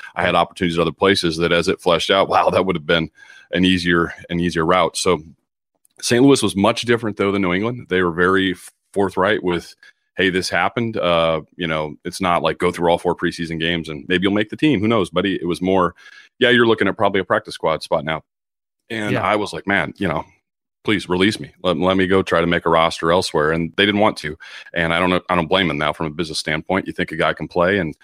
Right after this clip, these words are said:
Speaker 1: uh, being on a practice squad means something that I didn't realize then. I thought it was taxi squad. I thought I was gonna be holding the dummy for <laughs> somebody, you know,
Speaker 2: Yeah.
Speaker 1: like, you know, just,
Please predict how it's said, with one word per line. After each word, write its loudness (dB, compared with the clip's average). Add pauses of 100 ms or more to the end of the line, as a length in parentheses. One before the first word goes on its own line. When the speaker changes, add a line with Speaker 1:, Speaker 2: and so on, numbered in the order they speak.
(380)
Speaker 1:
uh, 0 (320)
being 2
on 2
a -2
practice 0
squad 2
means 2
something 0
that 2
I 4
didn't -2
realize 2
then. 0
I 0
thought 0
it -2
was -6 (140)
taxi -2
squad. 0
I 2
thought -2
I 2
was -2
gonna -2
be 2
holding -4
the -10
dummy 0
for -8
<laughs> -
somebody, 2
you 2
know, 0
Speaker 2:
Yeah. 2 (400)
Speaker 1:
like, 2
you -2
know, 0
just, -6